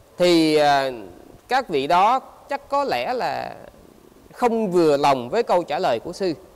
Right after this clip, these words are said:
mà họ không hiểu sư nói là dựa trên kinh điển. Họ không vừa lòng với câu trả lời của sư, cho nên là một đi không trở lại. Nhưng phải biết rằng khi mình làm ăn thất bại, phải xem coi mình đã từng hứa gì ở trong đời này,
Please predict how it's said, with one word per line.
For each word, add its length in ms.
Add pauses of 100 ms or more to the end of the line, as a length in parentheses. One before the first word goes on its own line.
(480)
mà 220
họ 200
không 360
hiểu 240
sư 140
nói 240
là 160
dựa 120
trên 200
kinh 180
điển. 260 (1300)
Họ 200
không 280
vừa 140
lòng 180
với 80
câu 300
trả 120
lời 140
của 120
sư, 220
cho 80
nên 180
là 240
một 240
đi 140
không 160
trở 140
lại. 220 (420)
Nhưng 360 (720)
phải 200
biết 260
rằng 260 (440)
khi 280
mình 200
làm 180
ăn 140
thất 160
bại, 200
phải 300
xem 460
coi 200
mình 360
đã 120
từng 320
hứa 340
gì 280
ở 80
trong 200
đời 180
này, 200